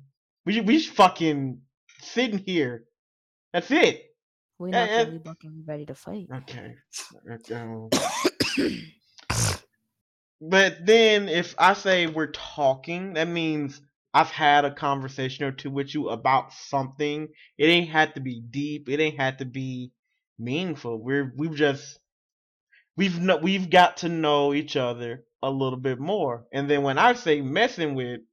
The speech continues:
Speaker 1: <laughs>
Speaker 2: We doing some things.
Speaker 1: We doing the,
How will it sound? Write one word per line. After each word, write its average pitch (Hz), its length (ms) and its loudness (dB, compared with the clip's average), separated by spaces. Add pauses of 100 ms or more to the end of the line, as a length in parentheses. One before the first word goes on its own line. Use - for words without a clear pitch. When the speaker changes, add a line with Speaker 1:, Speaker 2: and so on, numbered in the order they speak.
(1120)
Speaker 1:
<laughs> - 420 -18 (1300)
Speaker 2:
We 180 140 -8
doing 170 220 -8
some 151 180 -18
things. 151 540 -20 (640)
Speaker 1:
We 156 80 -8
doing 156 400 0
the, 120 400 -6